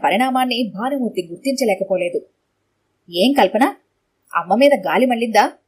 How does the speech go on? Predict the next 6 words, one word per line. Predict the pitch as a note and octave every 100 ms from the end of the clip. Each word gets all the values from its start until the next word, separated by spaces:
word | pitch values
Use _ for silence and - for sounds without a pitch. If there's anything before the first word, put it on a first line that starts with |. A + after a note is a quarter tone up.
| _ _ _ _ G#3
ఒకసారి | A3+ G#3 B3+
తీసుకెళ్ళనా?" | C#4 B3+ - D4 D4+ G4+ _ _ _ _ _ _ _ _ _ _ - _ - D#4+
తను | D#4+ -
అడగలేని | F3+ A#3 E4 E4
దానిని | C#4+ C#4 C#4 B3 A3+
భర్తే | F#3 G#3 E4+